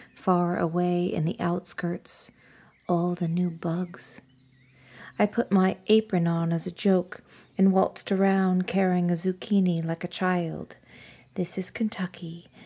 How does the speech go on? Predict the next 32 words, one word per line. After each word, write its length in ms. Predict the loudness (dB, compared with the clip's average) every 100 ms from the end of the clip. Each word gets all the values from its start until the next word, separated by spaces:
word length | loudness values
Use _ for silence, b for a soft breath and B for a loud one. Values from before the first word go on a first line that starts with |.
| B -2
not 300 | 0 0 2
New 80 |
York, 640 | 2 4 0 -2 -8 -16 -20 B B
and 200 | -6 -4 -2
I 460 | -2 -2 -4 -6
am 200 | -2 -2
not 320 | -2 -4 -4 -10 -4
important. 720 | -6 -2 -6 -4 -8 -8 -18 _ _ _ _ _ B B B B 2
This 260 | 2 2
was 140 | -4 -2
before 560 | -4 -4 -2 0 2
we 120 | 0
got 180 | 0 -2
the 100 | -2
dog 460 | -2 0 2 0 -2
even, 560 | -2 -2 -2 -4 -6 -10 B B 2
and 160 | 2
before 480 | 2 0 0 0 0
I 160 | 0 -2
trusted 720 | -2 -4 -4 -4 -2 -4 -6 B B -6
the 100 | -6
paralyzing 880 | -2 0 2 2 2 2 0 -4 -8
tranquilizer 880 | -2 -2 -2 -4 -4 -2 -4 -2 -6
of 240 | -6 -8
love 460 | -4 -2 -2 -2 -6 B B
stuck 540 | -10 -8 -2 -2 -2 -12
in 140 | -4 -4
the 60 |
flesh 460 | -4 -4 -4 -2 -6
of 180 | -8 -6
my 140 | -6
neck. 480 | -4 -4 -6 -12 -20